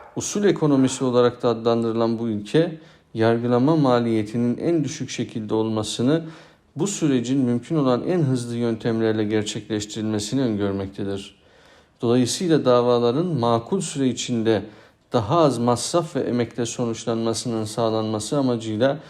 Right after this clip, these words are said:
hükmün denetlenmesini talep etme hakkının sınırlandırılmasının anayasal açıdan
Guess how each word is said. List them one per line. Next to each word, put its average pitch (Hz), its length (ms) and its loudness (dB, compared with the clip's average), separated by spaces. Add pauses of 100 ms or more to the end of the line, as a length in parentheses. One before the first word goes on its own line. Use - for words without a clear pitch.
(360)
hükmün 135 440 -2
denetlenmesini 110 920 -2
talep 139 320 2
etme 113 260 -6
hakkının 107 460 -4
sınırlandırılmasının 107 1300 -2 (300)
anayasal 113 640 0
açıdan 110 500 -2